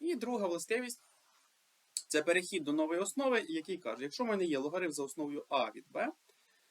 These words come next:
то я можу отримати логарифм за основою будь-якою іншою. Давайте ми виберемо якусь там букву С.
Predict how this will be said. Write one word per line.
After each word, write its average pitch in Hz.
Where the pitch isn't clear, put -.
то 339
я 254
можу 220
отримати 185
логарифм 175
за 175
основою 170
будь-якою 135
іншою. 120
Давайте 151
ми 131
виберемо 123
якусь 127
там 120
букву 117
С. 107